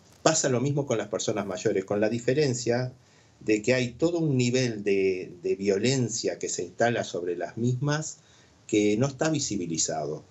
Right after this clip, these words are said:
que está, es más, al, está naturalizado. Cuando, cuando se nos plantean a nosotros, como al principio de,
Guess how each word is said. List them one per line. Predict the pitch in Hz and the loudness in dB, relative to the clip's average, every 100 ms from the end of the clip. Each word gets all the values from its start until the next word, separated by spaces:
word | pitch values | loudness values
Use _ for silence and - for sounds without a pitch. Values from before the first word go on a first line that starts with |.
| _ | _
que | - | -8
está, | - 135 143 - | -2 0 0 -4
es | 104 | -2
más, | 135 117 - - | -2 -2 -6 -10
al, | 98 98 98 - _ - | -6 -4 -6 -14 _ -12
está | - - 147 | -6 -2 0
naturalizado. | 160 127 101 90 87 90 - 127 87 78 - _ _ - - - - _ _ _ - | -2 -4 -2 -4 -4 -4 0 0 -2 -6 -16 _ _ -20 -20 -20 -20 _ _ _ 2
Cuando, | 120 127 123 123 120 117 113 | 4 4 4 4 4 2 2
cuando | 123 127 | 0 0
se | 123 131 | 0 -2
nos | 131 | -2
plantean | 127 127 139 208 202 | 0 -2 -2 -2 0
a | 147 | 0
nosotros, | 120 - 156 151 117 | -2 0 -2 0 -2
como | 104 104 | -2 -2
al | 104 | -2
principio | 104 104 135 143 139 117 | -4 -2 -2 0 2 2
de, | 101 95 87 85 82 | 2 0 0 -4 -6